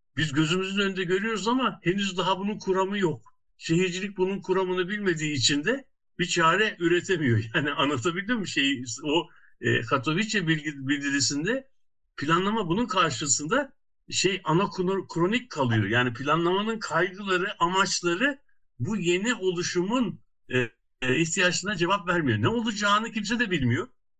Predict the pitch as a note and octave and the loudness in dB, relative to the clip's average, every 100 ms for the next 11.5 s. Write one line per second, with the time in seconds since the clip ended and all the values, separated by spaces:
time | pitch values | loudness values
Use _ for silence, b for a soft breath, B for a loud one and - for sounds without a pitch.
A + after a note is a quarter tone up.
0 | _ - G3+ A#3 A#2 - _ - D#3+ D#3+ | _ -2 2 2 0 -8 _ -6 -2 0
1 | G#3 A#3+ A3 E3+ E3 E3 E3+ - G#3 F#3 | 0 0 0 0 0 0 0 0 -2 -6
2 | - _ - - G3 A#3 A#3 E3 B2 B2+ | -10 _ -6 -2 0 0 0 0 0 -2
3 | B3 _ _ _ _ A#2 C#3+ F3 C#3 C#3+ | -6 _ _ _ _ 0 2 2 0 -6
4 | D3+ - A#2 D3+ C#3+ D3 A#3 B3+ - G3 | -12 -12 -8 -4 0 0 0 -2 -2 2
5 | F#3 F3+ F3+ A#3 C4 - D#3+ C3+ F3+ A#3 | 2 2 0 -2 -4 -2 -4 -2 -2 0
6 | A#3 - _ - C3+ C#3+ E3+ F3 F#3+ C4 | -2 -6 _ -4 -2 2 2 2 0 0
7 | C4 F3 - - A#3+ - _ _ - F3 | -2 -4 -4 -4 -10 -10 _ _ -2 0
8 | F#3+ F3+ G3 G3 E3+ G3 F#3 G#3 F#3+ A#2 | 2 0 0 -2 -2 -2 -2 0 0 -2
9 | - C#3 F#3+ G3+ F#3+ E3+ E3+ F3 E3+ F3 | -6 -2 2 2 0 -2 0 0 0 0
10 | F#3 F3+ E3 E3+ C#3 F#3 F3 A3+ A3+ A3+ | 0 0 -2 -2 -2 0 2 2 2 0
11 | E3+ C3+ A#2+ G3+ B3+ | 0 2 0 0 -6